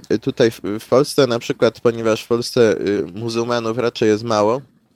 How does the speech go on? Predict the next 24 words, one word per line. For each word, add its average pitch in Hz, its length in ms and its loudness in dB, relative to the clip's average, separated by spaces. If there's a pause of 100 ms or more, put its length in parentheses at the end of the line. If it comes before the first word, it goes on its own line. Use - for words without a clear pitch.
(500)
no 117 140 2
to 117 140 0
często 127 320 2
się - 120 0
tam 113 200 4
mówi, 123 280 0
a, 123 220 2 (420)
że 110 120 2
te 156 140 2
kobiety 120 480 2
tak 110 220 0
chodzą 120 340 0
w - 40 -18
tych 101 160 -2
chustach 110 380 -2
i 110 80 -4
tak 107 180 -2
dalej. 107 260 4
Tymczasem 135 400 -4
wilamowianki 151 680 0
właściwie 143 400 2
tak - 220 -2
samo, 110 340 2
bo, 113 200 0